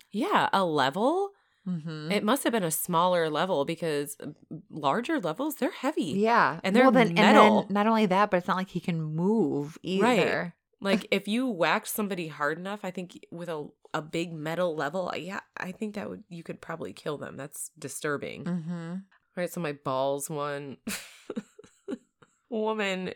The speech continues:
Speaker 1: twenty-one, squeezed boyfriend's genitals until they bled. <laughs>
Speaker 2: Do they say why?
Speaker 1: In heated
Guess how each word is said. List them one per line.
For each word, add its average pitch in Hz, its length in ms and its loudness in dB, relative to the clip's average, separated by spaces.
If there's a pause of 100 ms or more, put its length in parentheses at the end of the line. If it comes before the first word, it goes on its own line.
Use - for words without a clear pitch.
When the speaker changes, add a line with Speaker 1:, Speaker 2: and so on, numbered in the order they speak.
Speaker 1:
twenty-one, 180 600 0
squeezed 185 500 -6
boyfriend's 165 500 0
genitals 165 800 2
until 165 340 0
they 151 120 2
bled. 156 680 2
<laughs> 190 160 0 (2000)
Speaker 2:
Do 240 100 2
they 220 180 6
say 226 240 6
why? 110 360 6
Speaker 1:
In - 300 2
heated 269 540 2